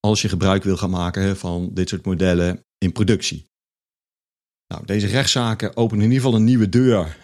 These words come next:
eh, in de auteursrechtendiscussie en wat de juridische implicaties, eh, gaan zijn.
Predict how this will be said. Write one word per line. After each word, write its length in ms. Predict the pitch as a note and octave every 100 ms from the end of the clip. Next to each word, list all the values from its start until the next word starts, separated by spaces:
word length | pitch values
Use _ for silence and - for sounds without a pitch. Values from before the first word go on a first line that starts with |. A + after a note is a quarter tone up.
| -
eh, 440 | G#2+ G#2 G2 F#2+
in 200 | - G#2+
de 420 | G#2 F#2+ F#2 F2+ F2
auteursrechtendiscussie 1500 | F#2+ - C#3+ C#3 C3 B2 B2 A2+ - - A#2 - A2+ A2 A2+ - _ _ _
en 340 | G2+ G2+ G2
wat 220 | G2 A2
de 100 | G#2
juridische 400 | F#2 A#2+ A2 F#2+
implicaties, 680 | G2+ E2+ F2 A#2 B2 B2+ -
eh, 200 | A2+ A2
gaan 280 | G2+ G#2 F#2+
zijn. 420 | G#2+ F#2+ F#2+ F#2+